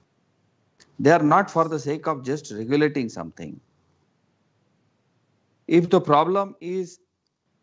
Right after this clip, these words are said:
of the peace time, you have to respond like a peace time. If the problem is of a pandemic time,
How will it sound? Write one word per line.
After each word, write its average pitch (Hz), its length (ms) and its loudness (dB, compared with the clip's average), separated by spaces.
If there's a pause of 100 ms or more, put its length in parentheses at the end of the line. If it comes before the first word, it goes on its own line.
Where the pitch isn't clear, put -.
(300)
of 156 240 -10
the 180 100 -2
peace 202 300 -8
time, 165 560 -6 (220)
you 139 160 -4
have 170 180 2
to 165 80 -2
respond 156 440 0
like 151 180 -2
a 160 40 -2
peace 180 260 -6
time. 87 380 -8 (360)
If 139 180 0
the 143 80 6
problem 170 500 2
is 175 200 -6
of 165 100 -2
a 165 80 -6
pandemic 180 540 -4
time, 175 360 0